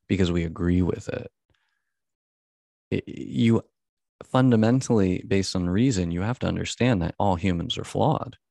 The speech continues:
And all f-, <laughs> humans are motivated in one way or another by something potentially selfish. You need to use reason to understand the bias, the perspective. Where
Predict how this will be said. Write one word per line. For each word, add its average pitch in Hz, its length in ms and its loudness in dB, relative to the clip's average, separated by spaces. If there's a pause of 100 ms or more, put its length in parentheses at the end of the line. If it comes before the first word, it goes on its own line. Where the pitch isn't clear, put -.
(540)
And 95 140 -6
all 101 160 2
f-, - 140 -4
<laughs> 92 80 -6
humans 110 540 4
are 92 80 2
motivated 90 680 2
in 90 100 -2
one 104 220 0
way 90 120 -2
or 85 140 -6
another 82 380 -6
by 85 160 -4
something 202 1000 0
potentially 131 760 0
selfish. - 800 -8
You 98 80 -2
need 123 300 0
to 98 440 0 (360)
use 95 380 0
reason 98 720 0 (460)
to 113 80 2
understand 95 600 2
the 92 60 0
bias, 107 580 -2
the - 100 -10
perspective. - 760 -4
Where 101 460 0